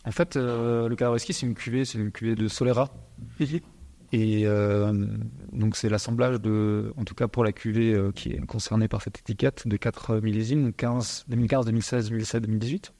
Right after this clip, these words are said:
Speaker 1: Et, euh, et quand notre, euh, et quand Stom cinq cents qui nous fait Obi Wine et Phoenix est venu dans la cave, Aurélie lui a expliqué le truc, il a dit : « Ah, mais comme un Cadavre Exquis. » Et là, tu dis : « Ok, on arrête tout, on garde. » Enfin, tu vois, et,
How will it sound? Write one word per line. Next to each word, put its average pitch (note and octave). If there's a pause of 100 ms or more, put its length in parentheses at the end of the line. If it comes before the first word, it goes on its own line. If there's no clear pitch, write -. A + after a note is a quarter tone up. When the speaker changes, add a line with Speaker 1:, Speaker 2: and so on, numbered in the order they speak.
(1400)
Speaker 1:
Et, A#2+
euh, A2
et C3
quand C#3
notre, C#3
euh, A2
et A#2
quand A#2
Stom C3+
cinq A#2+
cents C3+
qui A2+
nous A2
fait A#2+
Obi A2+
Wine A#2+
et G#2+
Phoenix A2+
est A2
venu A2+
dans C3
la G#2+
cave, C3+
Aurélie A2
lui A2
a -
expliqué A2+
le G#2
truc, -
il -
a A#2+
dit : « A2+
Ah, E3
mais G#2
comme A2+
un A2
Cadavre G#2+
Exquis. » F3 (1300)
Et A2+
là, A#2
tu -
dis : « G#2+
Ok, A2+
on A#2+
arrête A2+
tout, C3+
on B2+
garde. » A#2
Enfin, A2
tu A2+
vois, A#2
et, A2